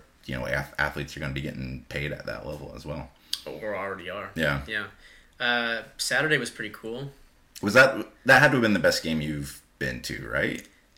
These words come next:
Speaker 2: Ohio State's right there.
Speaker 1: Yeah, that, I was, I was trying to, I was trying to put myself in my headspace of that Ohio State game, and I, I actually, I think I might agree with you from the stance of,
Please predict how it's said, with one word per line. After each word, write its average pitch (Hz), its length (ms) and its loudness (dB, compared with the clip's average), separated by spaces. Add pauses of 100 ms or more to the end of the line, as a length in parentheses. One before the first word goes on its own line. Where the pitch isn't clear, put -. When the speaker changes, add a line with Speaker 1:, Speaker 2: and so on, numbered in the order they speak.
(1200)
Speaker 2:
Ohio 117 280 2
State's - 420 -6
right 82 220 -4
there. 113 140 4
Speaker 1:
Yeah, 117 240 10
that, 117 400 6
I 120 120 10
was, 147 260 6
I 117 200 10
was 143 120 8
trying 160 220 4
to, 110 300 8 (580)
I 107 100 8
was 120 120 4
trying 139 140 8
to 135 60 4
put 131 260 4
myself 98 560 6
in 80 600 0 (400)
my 82 160 2
headspace 71 680 0
of 69 120 -4
that 67 180 2
Ohio 62 340 -4
State 62 320 -8
game, 62 340 -6
and 82 120 0
I, 85 300 2
I 87 220 4
actually, 85 720 2 (680)
I - 40 0
think 110 280 -2
I 95 120 6
might 80 300 4
agree 80 440 -4
with 87 220 -2
you 90 200 -2
from 78 300 -4
the 73 80 -2
stance 76 540 -2
of, 69 440 -2